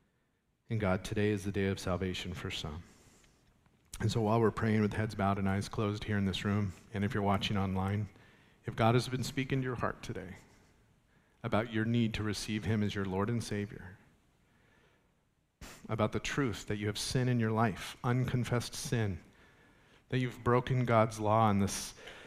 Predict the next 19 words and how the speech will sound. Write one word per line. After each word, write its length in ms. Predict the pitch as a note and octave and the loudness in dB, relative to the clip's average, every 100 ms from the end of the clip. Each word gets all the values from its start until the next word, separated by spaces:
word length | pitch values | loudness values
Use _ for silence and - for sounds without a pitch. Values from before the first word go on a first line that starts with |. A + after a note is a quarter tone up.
| - - - | -20 -20 -6
the 80 | B2+ | -2
truth 400 | - - D#3 C3 | 2 4 4 6
that 120 | A#2 | 4
if 140 | A2 | 2
you 60 | B2 | -2
stood 440 | - - D#3 D#3 | -4 0 2 2
before 400 | C#3+ C#3 - C3+ | 0 -2 2 4
him 300 | B2 G2+ B2+ | 6 4 4
today, 640 | A#2 B2 A2+ A2+ A2+ E2 - - - | 2 -2 2 4 4 0 -8 -18 -8
you 140 | A2 | -2
would 160 | G#2+ G#2 | -2 -2
be 140 | G#2 | -4
guilty 560 | A2 A2 G#2+ - G#2 - - - - _ _ _ _ _ _ - | -2 0 0 -2 -12 -14 -20 -20 -20 _ _ _ _ _ _ -6
and 120 | G#2 | -4
judgment 400 | G#2 G#2+ - A#2+ | 2 2 2 0
would 120 | G#2+ | -2
fall 240 | - A2 A2 | -2 0 0
upon 360 | G#2+ A#2 G#2+ | 0 -2 -2
you. 140 | G2+ | -2